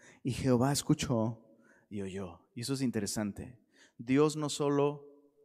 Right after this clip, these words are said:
escucha y está consciente de las cosas que han dicho en contra de Dios, pero Dios también está atento a aquellos que sí confían en el Señor, que sí temen a Dios.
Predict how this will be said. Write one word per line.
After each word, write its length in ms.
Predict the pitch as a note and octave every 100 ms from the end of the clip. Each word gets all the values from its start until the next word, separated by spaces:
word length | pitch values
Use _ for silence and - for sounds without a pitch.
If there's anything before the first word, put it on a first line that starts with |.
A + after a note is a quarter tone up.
| _ _
escucha 720 | - - - D3+ D3+ A2 E2 -
y 60 | A#2
está 180 | - B2+
consciente 560 | C3 A#2+ B2+ A#2 A2
de 80 | A2
las 180 | G2+ -
cosas 580 | B2+ A2+ B2 - - - _ _ _ _ -
que 80 |
han 100 | A#2
dicho 260 | A#2 B2 C3+
en 80 | A#2+
contra 380 | C#3 F3 E3 A2+
de 100 | A#2
Dios, 540 | F3 B2 - - _ _ _ _ _ _
pero 160 | - B2+
Dios 160 | C#3+ D#3+
también 260 | D#3+ D#3
está 500 | D3 - C#3+ D3 D3 -
atento 720 | - C3+ C3+ C3+ A2 - - _ _ _
a 80 | -
aquellos 300 | A#2+ C3+ C3+
que 80 | B2+
sí 280 | - C3+ -
confían 580 | - A#2+ - E3 F3 D#3
en 100 | B2
el 100 | A2
Señor, 440 | - G2 D2+ D#2+ _ _ _ _ _
que 120 | -
sí 120 | - D3+
temen 360 | - D3+ D#3
a 60 | B2
Dios. 340 | C#3+ C#3+ -